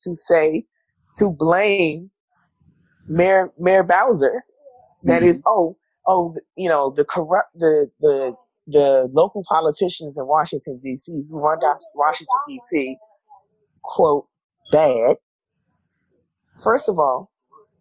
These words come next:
Speaker 1: I am not a fan of Mayor Bowser. Not. I voted for her because there was no other Democratic alternative.
Speaker 2: Mm-hmm.
Speaker 1: Um, and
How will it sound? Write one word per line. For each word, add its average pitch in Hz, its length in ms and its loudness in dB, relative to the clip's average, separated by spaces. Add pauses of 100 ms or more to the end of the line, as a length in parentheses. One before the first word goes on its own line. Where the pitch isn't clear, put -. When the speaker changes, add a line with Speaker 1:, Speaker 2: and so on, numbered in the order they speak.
(1040)
Speaker 1:
I 175 120 0
am 240 120 0
not 190 180 2
a 185 40 4
fan 160 260 -2
of 139 80 -10
Mayor 131 200 -2
Bowser. - 360 -8 (380)
Not. 156 340 -2 (500)
I 156 100 0
voted 156 420 -2
for 135 220 -6
her 143 40 -6
because 135 300 -4
there 139 100 -10
was 131 140 -18
no 139 160 -6
other 131 200 -6 (100)
Democratic 127 540 -12
alternative. 131 560 -14 (460)
Speaker 2:
Mm-hmm. 117 280 -2
Speaker 1:
Um, 127 480 -2 (200)
and 156 720 -2